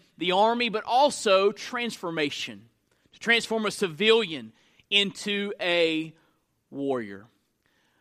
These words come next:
Well, this morning I want to, again, talk about God's basic training for Christians, because God wants to prepare us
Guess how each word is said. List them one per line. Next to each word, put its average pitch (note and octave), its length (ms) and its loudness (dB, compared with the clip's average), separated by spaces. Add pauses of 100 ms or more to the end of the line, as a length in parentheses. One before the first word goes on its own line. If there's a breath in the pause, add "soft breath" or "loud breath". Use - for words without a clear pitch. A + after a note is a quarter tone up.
(180)
Well, G#3+ 400 6 (140)
this F#3 200 -10
morning A3+ 300 2
I G#3+ 240 6
want A3 260 -4
to, F3 260 2
again, F3+ 400 0
talk - 280 0
about F3+ 400 2 (420)
God's G#3+ 400 4
basic G#3+ 580 -2
training G#3+ 520 -2
for F#3+ 420 0
Christians, F3+ 540 -2
because E3 340 0
God G#3+ 300 4
wants A#3+ 180 -8
to G#3+ 100 -2
prepare B3 500 2
us A#3 580 0